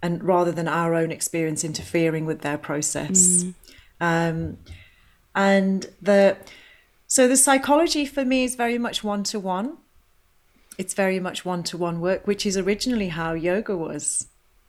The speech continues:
Speaker 1: You know, you
Speaker 2: Yeah.
Speaker 1: used to practice, uh, one-to-one, whereas the trainings are in a group, aren't they? You know, so there it's a group setting.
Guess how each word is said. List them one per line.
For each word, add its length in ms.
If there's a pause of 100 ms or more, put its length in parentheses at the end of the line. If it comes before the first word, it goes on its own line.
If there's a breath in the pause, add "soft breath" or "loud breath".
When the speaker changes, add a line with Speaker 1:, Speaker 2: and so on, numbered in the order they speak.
(100)
Speaker 1:
You 120
know, 120
you 180
Speaker 2:
Yeah. 120
Speaker 1:
used 180
to 60
practice, 880
uh, 320
one-to-one, 720 (520 loud breath)
whereas 260
the 80
trainings 540
are 120
in 80
a 40
group, 520
aren't 220
they? 260 (260)
You 140
know, 160
so 160
there 140
it's 220
a 40
group 340
setting. 560